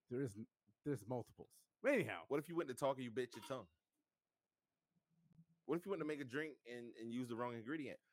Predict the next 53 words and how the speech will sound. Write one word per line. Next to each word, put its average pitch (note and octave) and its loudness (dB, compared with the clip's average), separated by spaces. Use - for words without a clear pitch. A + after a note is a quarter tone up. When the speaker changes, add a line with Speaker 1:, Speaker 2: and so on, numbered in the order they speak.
Speaker 2:
I'm E3 0
just E3 -4
saying. D3 -2
Speaker 1:
Like A2 2
this G#2+ 2
poison D3 4
I D3+ 2
just C#3 -6
made? E3 -2
Oh, A#2+ 2
never A#2 0
mind. G2 -4
Speaker 2:
Bro, D3+ 4
bro D3 2
should E3+ -6
use C3+ -2
the A2+ -4
tool B2+ 0
that's A#2 -2
in A2 -10
front A2 -2
of A2+ -6
him A#2 -6
and G2+ -18
shoot A#2+ -6
as A2+ -6
many A2+ -4
shots G2 -2
that G2+ -10
should A2 -12
be G2 -12
shot F#2 -4
in. D#2+ -18
And G2 -10
you F#2+ -12
shouldn't A2+ -6
be G#2 -6
shy G2 0
about G2 0
it. G2+ -2
And F#2 -12
you A#2 -6
don't D#3 -6
have D#3+ -6
to D3 -4
waste C#3+ -4
your B2+ -16
time C3 -2
with B2+ -4
"How B2+ 2
you B2+ 0
doing?" A#2+ -4
because G2+ -6